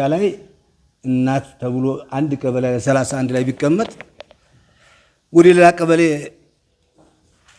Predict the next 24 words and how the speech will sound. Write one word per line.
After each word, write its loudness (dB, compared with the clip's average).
አናውንስ -4
ካላደረገ፣ -2
ትራንስፈር 0
ካላደረገ -2
የኃይል 2
መብዛት 0
ብቻ -8
ትርጉም -8
የለውም። -8
ደጋፊ -2
ይደግፋል -2
ብሎ -6
ለታለመለት -6
ዓላማ -2
ሊያገኝ 0
የሚገባውን -2
ስኬታማ -10
ውጤት -12
እንዲያገኝ -4
ያደረገው -2
አንዱ 0
ይሄ -6
ነው። -20
እስቲል -6